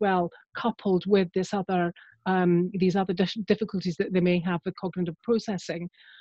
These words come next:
So making sure that you've got an environment that is hearing friendly plays to what they need also.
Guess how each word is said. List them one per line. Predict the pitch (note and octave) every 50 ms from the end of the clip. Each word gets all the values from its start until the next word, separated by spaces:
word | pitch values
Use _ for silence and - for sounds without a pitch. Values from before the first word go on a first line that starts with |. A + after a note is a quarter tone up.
| _ _ -
So | - A#3 G#3+ G#3 - - _
making | G3+ G3 G#3 G#3+ A#3+ A#3 - B3 G#3+
sure | - - - C4+ C4 C4+ C4+ C4 A#3
that | G3 - G3+
you've | F#3+ G3 F#3+ F3 -
got | - A3 A3+ G#3+ - - -
an | F#3 F#3
environment | F#3 F#3+ F#3 - G3+ G#3 A3+ A3+ A3 G#3 F#3 F3 -
that | - - G3+
is | F#3 - -
hearing | - G#3+ G3+ F#3+ F#3 F3+
friendly | - C4+ C#4+ D#4+ D#4 D4 G#3 E3+ E3+ F#3+ G3+ - _ _ _ _ _ _ _ _ _ _ _ _ _ _ _
plays | - A3 G#3 G3+ G3+ G3+ F#3+ -
to | - G3
what | G3+ F3 -
they | F#3 F3 F3 E3+
need | F3 F3 E3+ E3+ E3
also. | F3+ F3+ F3 F3 - - F#3 E3 E3 E3+